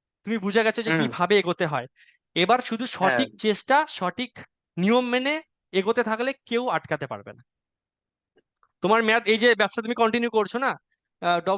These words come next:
Speaker 2: হুম,
Speaker 1: ডব্লিউবিসিএস
Speaker 2: হুম।
Speaker 1: এর ম্যাথ হাওয়ায় উড়ে যাবে। ডব্লিউবিসিএস এর ম্যাথ কিচ্ছু না এর কাছে। মানে তুমি এই কোর্স যখন কমপ্লিট করে নেবে, যে কটা কোশ্চেন
Speaker 2: হুম,
Speaker 1: আসবে
Speaker 2: হুম।
Speaker 1: প্রত্যেকটাই সঠিক করে আসবে।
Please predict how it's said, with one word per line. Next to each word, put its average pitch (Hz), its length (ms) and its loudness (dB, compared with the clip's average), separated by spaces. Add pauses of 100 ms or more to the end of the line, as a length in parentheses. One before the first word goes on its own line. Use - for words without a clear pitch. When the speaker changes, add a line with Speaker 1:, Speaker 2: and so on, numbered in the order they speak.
(140)
Speaker 2:
হুম, 240 200 0
Speaker 1:
ডব্লিউবিসিএস 254 220 0
Speaker 2:
হুম। 269 40 -2
Speaker 1:
এর 254 160 0
ম্যাথ 220 300 -2
হাওয়ায় 214 320 2
উড়ে 180 160 -4
যাবে। 143 180 -2
ডব্লিউবিসিএস 190 400 -10
এর 226 100 -4
ম্যাথ 233 180 -6
কিচ্ছু - 320 -6
না 151 120 -2
এর 127 120 -4
কাছে। 117 200 -12 (260)
মানে 147 160 -2
তুমি 180 160 0
এই 202 80 2
কোর্স 196 220 2
যখন 208 200 0
কমপ্লিট 202 320 -2
করে 208 180 2
নেবে, 165 220 0 (540)
যে 214 140 -2
কটা 247 200 4
কোশ্চেন 302 260 4
Speaker 2:
হুম, - 0 -
Speaker 1:
আসবে 277 200 0
Speaker 2:
হুম। 247 40 -6
Speaker 1:
প্রত্যেকটাই 247 480 -6
সঠিক 214 240 -4
করে 139 180 -4
আসবে। 127 240 -10